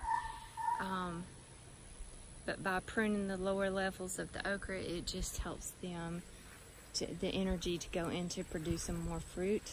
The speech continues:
So he did that for me. I've got lots of eggplants that I need to come in and harvest. These are just little baby eggplants.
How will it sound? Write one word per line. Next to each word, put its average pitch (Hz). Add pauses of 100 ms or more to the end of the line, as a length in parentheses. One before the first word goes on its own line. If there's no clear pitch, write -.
(200)
So 180 (840)
he 220
did 190
that 196
for 214
me. 208 (840)
I've 214
got 220
lots 214
of 202
eggplants 220
that 247
I 247
need 247
to 240
come 240
in 247
and 247
harvest. 247 (840)
These 311
are 269
just 214
little 214
baby 190
eggplants. 214